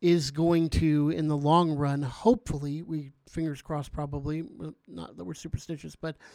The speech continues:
um, be able to help hunger in places that are just extremely impoverished. I mean, you talk about all of this beginning in the eighties and coming to fruition in the nineties. And I remember in the eighties, all kinds of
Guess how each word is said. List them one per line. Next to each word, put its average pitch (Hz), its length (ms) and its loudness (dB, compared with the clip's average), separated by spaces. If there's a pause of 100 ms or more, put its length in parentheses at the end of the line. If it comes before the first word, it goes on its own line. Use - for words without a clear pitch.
(280)
um, 156 760 2 (300)
be 185 140 4
able 202 180 4
to 175 260 2 (280)
help 214 280 6 (320)
hunger 170 480 4
in 156 160 -2
places 156 580 0
that 156 280 2 (120)
are 156 240 2
just 156 300 -6
extremely 175 540 0
impoverished. 147 640 -2
I 156 40 0
mean, 151 200 -2 (460)
you 156 180 0
talk 165 240 4
about 156 220 0
all 170 240 -2
of 147 100 -4
this 151 200 -6
beginning 160 480 -2
in 147 120 -4
the 147 80 -6
eighties 151 480 -4
and 147 360 -6
coming 156 320 -2
to 139 120 -2
fruition 156 480 0
in 147 120 2
the 139 60 2
nineties. 143 520 0
And 147 180 -4 (340)
I 160 60 -2
remember 160 300 2
in 156 80 2
the 151 140 0
eighties, 156 340 0
all 156 140 0
kinds 165 420 -2
of 139 180 -6